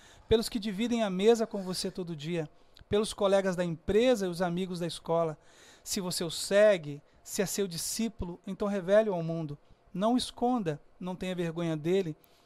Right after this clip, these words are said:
Escreva sobre e-, sobre ele em seus grupos de WhatsApp. Grave um vídeo sobre sua amizade com ele no TikTok.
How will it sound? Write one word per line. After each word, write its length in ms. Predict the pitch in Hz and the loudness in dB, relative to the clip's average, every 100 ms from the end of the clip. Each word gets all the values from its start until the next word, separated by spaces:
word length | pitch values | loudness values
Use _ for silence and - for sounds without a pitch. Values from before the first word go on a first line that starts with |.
| - | -18
Escreva 360 | - - 190 202 | -12 -4 0 0
sobre 260 | - 214 208 | 0 -2 0
e-, 320 | 208 240 233 | 2 0 -2
sobre 300 | - 202 190 | -6 -4 2
ele 320 | 190 262 196 - - - - | 4 4 2 -8 -16 -18 -8
em 80 | |
seus 240 | 190 202 156 | -2 -2 -2
grupos 300 | 196 202 185 | -6 -6 -6
de 60 | 175 | -6
WhatsApp. 500 | - 151 165 175 - - - - | -6 0 0 0 -4 -18 -20 -12
Grave 300 | 165 180 185 | -2 0 2
um 100 | 196 | 0
vídeo 380 | 160 147 226 196 | -4 -2 -2 -2
sobre 220 | - 208 | -4 -4
sua 180 | 185 208 | -4 -4
amizade 400 | 185 165 185 185 | -4 0 0 0
com 180 | - 175 | -4 0
ele 180 | 202 226 | 2 2
no 120 | 190 | -2
TikTok. 640 | - - - 175 180 - | -6 -14 -4 0 0 -2